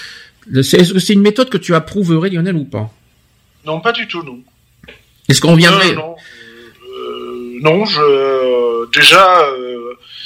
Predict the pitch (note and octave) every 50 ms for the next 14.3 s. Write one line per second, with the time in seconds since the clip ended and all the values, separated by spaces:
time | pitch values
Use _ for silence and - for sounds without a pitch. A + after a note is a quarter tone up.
0 | - - - - _ _ _ - - - - - - - F#3+ F3+ F3 F3 F3+ G3+
1 | G3+ G3+ G#3 G#3 G3+ G3+ G#3 F#3 F#3 F3+ - F3 E3+ - E3+ - - C#4+ D4+ C#4
2 | A#3+ B3+ B3+ A#3+ A3 F#3+ E3 C#3 A2+ - - G#3 A#3 A3 - G3+ G#3 G3 D3+ C#3+
3 | C#3 C#3 C#3 B2+ B2+ B2+ B2 A#2+ A#2+ C3 C3 C3+ C#3 C#3+ D3 D3 C#3 D3 C#3+ C3+
4 | - - C#3+ C3 C#3 D3 F3 G3 G3 F3 C#3+ A#2+ A2+ A#2 A#2 A#2 - C3+ C3 -
5 | - - - A#3 B3 - B2+ - - - - - - - - - - - - -
6 | - - - D#3+ G3+ A3 G#3+ - G#3 - A3+ A3 G#3+ G#3 G#3+ G#3 A3 A3 G#3+ A3
7 | - A#3+ A#3+ A3+ A3 G#3 G3+ F#3+ F#3+ F#3+ F#3 - F#3+ - - - - - - -
8 | - - - - - - - - - - - - - C#3 C#3+ - A#2 F2 - -
9 | - - C#3 C3+ - G3 G3 A3+ G#3+ F3+ - - C#3 C#3+ C3 D3 D#3 E3 F#3 G#3
10 | G#3 F3 C3+ - - - - F#3 F3 E3 - D#3+ C3 - D3+ - - F#3 G3 F#3+
11 | E3 B2+ B2 - - C3+ B2+ C3+ F3+ F#3+ F#3+ - A2+ - - C3 D3 D3+ D3 C#3
12 | C3 B2+ A#2+ B2 B2+ A2+ G#2+ F#2+ A2 C#3+ C#3+ - - D#3+ D3 B2+ D3 F3 F3+ E3+
13 | D#3+ D3+ C#3 C#3 C3+ C3+ C3 B2+ C3+ - D3 D3 C3+ C#3 D3 C#3+ - C#3+ C#3+ -
14 | E3+ E3 E3+ D#3+ E3+ -